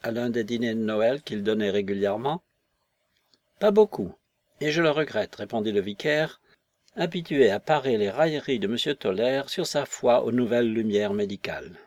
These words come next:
J'habite trop au dehors, et il est fort occupé lui-même. » « L'est-il vraiment ? Je suis heureux de l'apprendre, » dit le docteur Minchin,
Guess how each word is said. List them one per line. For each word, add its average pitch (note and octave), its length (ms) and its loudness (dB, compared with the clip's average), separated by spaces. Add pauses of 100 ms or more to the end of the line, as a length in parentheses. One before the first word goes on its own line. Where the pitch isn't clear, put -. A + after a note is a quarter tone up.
(520)
J'habite C3 500 2
trop F3 260 -2
au F#2+ 80 0
dehors, D#3+ 560 0 (120)
et D3 180 0
il C3 80 0
est A2+ 80 2
fort F3 260 -4
occupé C3 360 -4
lui-même. » « G#2 520 -4 (1120)
L'est-il G#2+ 340 -2
vraiment ? A#2+ 500 -2 (720)
Je - 160 2
suis A#2 260 -2
heureux A#2+ 200 6
de B2+ 80 -2
l'apprendre, » G#2 580 0
dit A2+ 140 0
le G#2+ 100 2
docteur G#2 400 0
Minchin, B2+ 540 -2